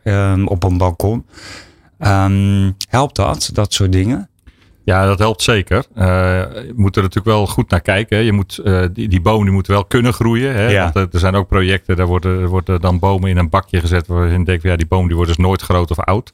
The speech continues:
Speaker 1: Nee.
Speaker 2: Dus je moet het wel op een goede manier doen.
Speaker 1: Ja.
Speaker 2: Eh, maar er zit ook een keerzijde aan, want ja, die boom die weegt nogal wat. Eh, dus ja, dus, dus voor de constructie is er wel wat nodig. En daar is,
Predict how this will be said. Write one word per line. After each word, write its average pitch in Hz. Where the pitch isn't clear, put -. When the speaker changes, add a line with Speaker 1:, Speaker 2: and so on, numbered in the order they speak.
Speaker 1:
Nee. 87
Speaker 2:
Dus -
je 98
moet 98
het 90
wel 104
op 98
een 98
goede 110
manier 92
doen. 139
Speaker 1:
Ja. 85
Speaker 2:
Eh, 104
maar 95
er 107
zit 110
ook 120
een 117
keerzijde 90
aan, 101
want 90
ja, 92
die 85
boom 104
die 85
weegt 110
nogal 80
wat. 82
Eh, 90
dus 95
ja, 90
dus, 87
dus 95
voor 98
de 90
constructie 101
is 90
er 92
wel 90
wat 85
nodig. 101
En 98
daar 87
is, -